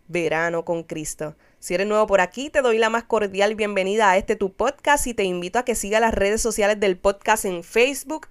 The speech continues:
e Instagram. Los consigues como Llamada de Alegría, para que estés al día y no te quedes atrás. Oye, y puedas ser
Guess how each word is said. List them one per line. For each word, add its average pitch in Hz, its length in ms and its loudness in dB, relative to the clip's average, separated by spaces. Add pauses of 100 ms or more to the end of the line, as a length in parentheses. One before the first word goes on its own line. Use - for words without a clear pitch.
e 202 140 2
Instagram. 180 720 -2 (300)
Los 196 160 -4
consigues 196 500 -2
como 208 400 0
Llamada 190 960 -2
de 170 280 -2
Alegría, 170 600 -2 (400)
para 190 100 0
que 190 60 -4
estés 196 240 -2
al 269 220 2
día 294 240 -2
y 320 40 -4
no 247 140 -2
te 247 100 -2
quedes 262 280 -2
atrás. 240 520 -2
Oye, 285 360 0
y 233 140 -6
puedas 233 400 0
ser 262 300 -2